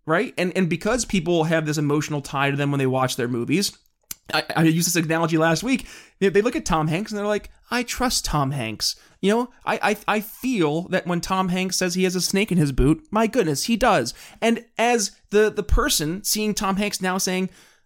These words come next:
"I, I support Joe Biden." And, and I was like, "Well, I must support Joe Biden 'cause I, I like Tom Hanks," right? And that's, we, we poli-, like, political folks, uh, we're like, "That's insane." But your average person's like, "Yeah, I get it. Like,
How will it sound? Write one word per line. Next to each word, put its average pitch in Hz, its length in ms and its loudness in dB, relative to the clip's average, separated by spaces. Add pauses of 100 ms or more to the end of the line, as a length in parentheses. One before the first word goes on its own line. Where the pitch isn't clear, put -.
"I, 190 280 2
I 139 140 -2
support 156 360 0
Joe 185 120 2
Biden." 180 360 -2 (280)
And, 175 160 4
and 190 140 4
I - 20 4
was 180 80 0
like, 190 140 -2
"Well, - 480 -6
I - 160 0
must 427 180 0
support - 320 -4 (160)
Joe 131 240 -4 (100)
Biden 135 320 0
'cause - 120 -4
I, 151 180 0 (140)
I 147 100 2
like 170 220 0
Tom 165 180 0
Hanks," 262 480 -2 (180)
right? 330 320 0 (180)
And 202 120 4
that's, 302 260 2 (880)
we, 180 220 6
we 277 540 4
poli-, 240 360 2
like, 196 240 2
political 220 380 -2
folks, 160 320 -2
uh, 160 160 0
we're 170 200 0
like, 233 220 0
"That's 381 180 -2
insane." 302 540 4 (300)
But 226 120 0
your 196 140 -2
average 269 180 0
person's 262 280 2
like, 160 140 0
"Yeah, 170 280 0
I - 80 -16
get 165 220 -2
it. 254 180 0
Like, 147 220 -2